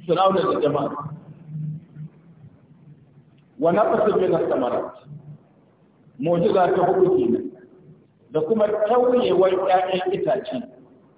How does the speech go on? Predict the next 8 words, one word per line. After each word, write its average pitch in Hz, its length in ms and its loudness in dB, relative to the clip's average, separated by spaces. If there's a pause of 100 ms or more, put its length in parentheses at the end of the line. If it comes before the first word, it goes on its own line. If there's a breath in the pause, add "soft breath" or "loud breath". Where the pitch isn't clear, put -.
(2000)
Yanda 226 380 2
suka 240 260 2
saba 220 480 4
samun 214 540 2
ƴaƴan 208 420 0
itace 190 440 -2
su 196 200 0
ɗiba, 214 300 0